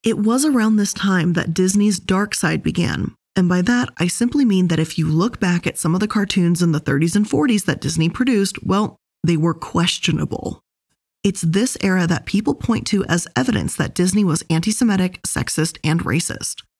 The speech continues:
Some of the claims levied against him seem believable, others not quite so much. For this portion of the episode, I want to take a look at these old cartoons and discuss why people have felt this way, and if Walt himself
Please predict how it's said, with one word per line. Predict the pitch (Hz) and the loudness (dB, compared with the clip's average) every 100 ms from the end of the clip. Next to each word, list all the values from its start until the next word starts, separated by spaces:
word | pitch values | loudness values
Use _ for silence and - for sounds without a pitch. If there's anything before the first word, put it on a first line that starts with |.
| _ | _
Some | - 220 | -2 0
of | 285 | 0
the | - | 0
claims | 247 220 185 | 2 2 2
levied | 165 190 | 2 2
against | 180 139 170 | 2 0 0
him | 202 180 | 0 0
seem | - 220 285 | 0 0 2
believable, | 180 175 175 - - _ _ | 2 2 0 -2 -10 _ _
others | 269 339 359 - _ | 0 2 0 -4 _
not | - 262 - | -2 -2 -2
quite | - 370 | -6 -6
so | - 254 | 0 2
much. | 202 - - - _ _ _ _ _ _ | 2 -2 -8 -8 _ _ _ _ _ _
For | - 247 | -2 0
this | 294 330 | 0 -2
portion | - 311 - | -4 -2 2
of | 262 | 2
the | 185 | 2
episode, | 143 - - 160 - | 0 -2 0 0 0
I | 175 | 0
want | 175 180 254 | 2 2 2
to | 330 | 2
take | 285 277 | 0 0
a | |
look | 190 185 - | 2 0 -2
at | 175 | -2
these | 165 156 | -2 -2
old | 156 156 | -2 -2
cartoons | - 220 - 147 - 180 | -2 0 0 0 0 0
and | |
discuss | 180 - 196 - | 0 0 -2 -2
why | 170 175 233 | -2 0 0
people | 277 240 190 | 0 0 2
have | 170 | 0
felt | - 143 | 0 -2
this | - - | -4 -6
way, | 101 71 _ | -6 -6 _
and | 214 277 - | 0 2 0
if | 254 | 0
Walt | 180 180 - | 0 0 2
himself | 175 - - 294 226 - | 0 0 -2 0 0 -2